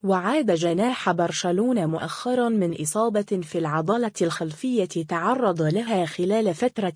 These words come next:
التوقف الدولي، حيث حصل على التصريح الطبي قبل المباراة الأخيرة في الدوري أمام أوساسونا،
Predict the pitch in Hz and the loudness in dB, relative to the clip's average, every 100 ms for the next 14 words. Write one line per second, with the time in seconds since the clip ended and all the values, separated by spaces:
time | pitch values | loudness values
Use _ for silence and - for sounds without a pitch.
0 | - 151 - 160 240 - 220 - 160 156 | -4 -4 0 0 0 -2 -4 -4 -2 2
1 | 156 165 220 240 - _ _ - 294 302 | 4 2 0 -4 -10 _ _ -4 -2 -2
2 | - 151 - - 196 165 151 165 175 156 | 0 -2 -2 -4 -2 0 0 0 -2 -2
3 | 180 160 - 240 233 - 160 - 160 160 | -4 -4 -2 -2 -2 -4 -4 -2 -2 0
4 | 247 214 190 - 247 208 175 165 156 151 | 0 0 0 0 0 2 2 2 2 2
5 | 151 185 240 208 175 165 - 254 233 202 | 2 2 0 0 -2 -2 -6 -4 -2 -2
6 | 208 202 170 151 160 160 208 254 202 170 | -4 -4 -2 0 0 2 0 0 0 0
7 | 185 226 196 - 160 151 160 156 - 247 | 0 2 0 0 -2 -2 -2 -2 -2 2
8 | 247 233 233 | 2 2 0